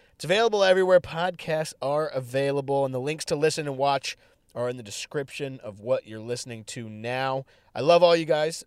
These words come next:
Uh, I p-, really appreciate, you know, your patience. Hope you'll cross over with us into this new podcast. And, uh, we have some really cool guests coming up we're all very excited about. So, uh,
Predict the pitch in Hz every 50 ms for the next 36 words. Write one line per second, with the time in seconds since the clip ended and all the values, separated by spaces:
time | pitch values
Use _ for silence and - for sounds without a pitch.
0 | _ - 117 123 123 123 123 120 - - 120 117 - - 160 156 165 165 151 135
1 | - - - 160 143 - - 147 147 143 - 139 120 127 107 104 104 101 - -
2 | 170 160 160 147 - 156 147 143 - - _ _ _ _ _ _ _ _ _ -
3 | - 123 - 120 113 - - 143 127 123 - 143 131 123 117 120 117 117 - 131
4 | 117 117 - - - - - 117 113 113 127 110 110 104 - 131 139 151 143 -
5 | - 147 135 135 131 - - 139 135 131 127 - - _ _ _ _ _ _ -
6 | - 120 127 131 127 131 127 127 131 131 127 127 127 127 156 175 170 - 185 185
7 | 190 185 175 - 185 170 156 170 170 - - 185 170 165 165 165 160 - _ -
8 | 151 156 156 160 147 156 156 151 147 135 - - 156 143 143 147 143 143 135 143
9 | 143 139 139 - _ _ _ - - _ _ - - - 165 151 151 151 156 156
10 | 156 156 160